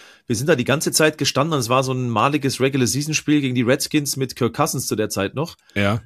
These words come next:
Speaker 1: Aber trotzdem, da stand jeder, da hat sich keiner hingesetzt, dann hat's noch leicht zu schneien begonnen, wo du sagst, jetzt laufe ich vielleicht mal einmal um meinen Sitz rum, um, äh, ein bisschen wärmer zu werden. Nee, da ist wirklich, Football wird da komplett gelebt und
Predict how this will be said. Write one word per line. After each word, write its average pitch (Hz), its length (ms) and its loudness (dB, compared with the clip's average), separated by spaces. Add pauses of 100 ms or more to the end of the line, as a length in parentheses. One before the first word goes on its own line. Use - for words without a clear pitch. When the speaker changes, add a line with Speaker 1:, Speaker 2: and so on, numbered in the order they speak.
(200)
Speaker 1:
Aber 135 200 2
trotzdem, 170 520 -4
da 131 100 0
stand 151 340 -4
jeder, 165 220 2
da 131 160 0
hat 127 120 -2
sich 131 140 -10
keiner 156 540 0
hingesetzt, 156 920 0
dann 127 120 2
hat's - 160 -4
noch 127 100 2
leicht 131 180 2
zu - 100 -4
schneien 120 320 0
begonnen, 170 520 0
wo 139 60 -2
du 135 60 -2
sagst, 135 280 0
jetzt - 180 -8
laufe 135 180 2
ich 151 60 -6
vielleicht 156 220 2
mal 131 140 2
einmal 131 200 2
um 123 80 -4
meinen 120 160 0
Sitz 156 220 -2
rum, 185 260 2 (540)
um, 135 340 2
äh, 127 360 2
ein 120 100 -14 (340)
bisschen 135 240 0
wärmer 143 280 0
zu 135 140 -2
werden. 143 180 2
Nee, 151 160 2
da 135 100 2
ist - 180 0
wirklich, 147 220 -4
Football 139 360 0
wird 143 140 0
da 131 60 4
komplett 127 400 -2
gelebt 143 360 2
und 127 300 -4